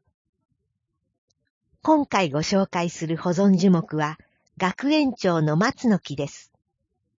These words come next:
学園町には立派な松の木があちらこちらで見られます。この地域では、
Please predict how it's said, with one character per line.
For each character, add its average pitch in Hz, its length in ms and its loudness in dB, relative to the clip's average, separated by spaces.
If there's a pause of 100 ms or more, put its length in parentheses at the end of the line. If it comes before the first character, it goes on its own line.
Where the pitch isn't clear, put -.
(560)
学 226 300 -4
園 285 180 2
町 202 200 0
に 175 180 2
は 165 160 0 (260)
立 151 180 -8 (120)
派 277 180 2
な 277 60 -2
松 262 260 -4
の 175 140 2
木 165 160 -4
が 156 200 -4 (120)
あ 156 100 -8
ち - 160 -8
ら 269 100 -6
こ 294 160 -2
ち 262 120 -6
ら 190 120 2
で 170 120 2
見 165 160 2
ら 170 100 -2
れ 170 100 -2
ま 160 140 -4
す。 - 240 -20 (1300)
こ 262 140 0
の 302 120 4
地 294 240 -4
域 190 220 -4
で 151 100 0
は、 135 220 -6